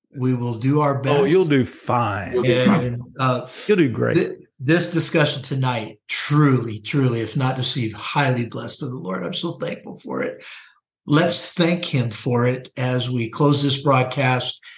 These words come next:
Speaker 1: and, um, and bid, uh, farewell to our listeners. If you'll bow, I'm gonna try to, try to pray. Merciful, loving Heavenly Father, oh, how do we thank thee?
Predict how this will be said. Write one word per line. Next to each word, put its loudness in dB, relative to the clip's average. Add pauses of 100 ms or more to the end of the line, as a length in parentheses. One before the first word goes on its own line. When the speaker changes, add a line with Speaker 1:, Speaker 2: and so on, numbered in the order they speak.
(200)
Speaker 1:
and, -2
um, -4
and -4
bid, -2
uh, -4
farewell 2
to -2
our 0
listeners. 0
If 4
you'll 6
bow, 2
I'm -2
gonna -4
try -6
to, -10 (280)
try 4
to -4
pray. -2 (1500)
Merciful, 4 (240)
loving 4
Heavenly 0
Father, 0
oh, -2
how 0
do 0
we -6
thank -6
thee? -8